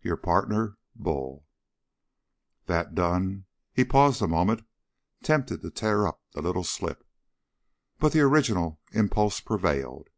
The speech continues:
He put the paper on the table, picked up his hat, and stole slowly from the room.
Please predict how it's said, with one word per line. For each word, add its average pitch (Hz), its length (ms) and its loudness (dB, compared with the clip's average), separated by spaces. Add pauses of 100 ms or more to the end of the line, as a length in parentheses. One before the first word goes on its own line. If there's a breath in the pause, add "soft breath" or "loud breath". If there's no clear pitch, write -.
(480)
He 143 100 -2
put 160 220 2
the - 60 -2
paper 131 380 2
on 80 120 2
the 80 80 -2
table, 95 500 -2 (120)
picked - 240 -2
up 92 140 0
his 90 160 -4
hat, 101 300 0 (600)
and 120 120 -2
stole 95 540 0
slowly 80 560 -2
from 87 280 -2
the 92 100 -2
room. 71 580 -6